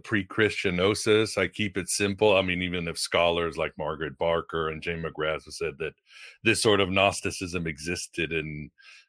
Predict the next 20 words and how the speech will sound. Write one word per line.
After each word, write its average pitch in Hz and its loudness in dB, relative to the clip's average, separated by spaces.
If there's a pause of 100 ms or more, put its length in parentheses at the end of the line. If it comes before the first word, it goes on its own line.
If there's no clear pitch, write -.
the 90 -2
Hebrew 95 -2
times 92 2
and 82 -2
before, 90 2
I 85 4
always 85 0
say, 90 0
"Look, 117 2
uh, 82 2 (440)
all 135 8
you 143 6
need 143 6
to 131 4
do 123 6
is 120 4
to 110 2
realize 110 4
that 98 2
the 90 4